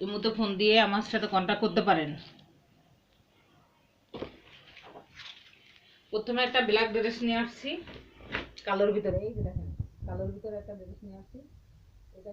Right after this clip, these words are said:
গলাটা ভিতরে সব ডলার বসানো, পুরাটা ডলার বসানো, নিচে পাইপ করা আছে, ব্যাক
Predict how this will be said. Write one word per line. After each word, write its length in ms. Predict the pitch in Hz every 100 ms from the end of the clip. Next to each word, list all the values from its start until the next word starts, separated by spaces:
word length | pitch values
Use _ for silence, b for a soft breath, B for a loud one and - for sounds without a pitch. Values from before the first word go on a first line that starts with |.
| 196
গলাটা 360 | 190 190 214 208 202
ভিতরে 300 | 208 202 185 -
সব 120 | 208 180 180
ডলার 220 | 185 202 202
বসানো, 340 | 208 214 214 302 - - - - -
পুরাটা 340 | 196 208 208 202
ডলার 220 | 185 185 196
বসানো, 320 | 190 220 220 285 - - _ - - - - - 185
নিচে 200 | 190 214 -
পাইপ 160 | 185 180
করা 140 | 202 202
আছে, 180 | 202 226 247 285 - - - - - - - _ _ _ -
ব্যাক 160 | 185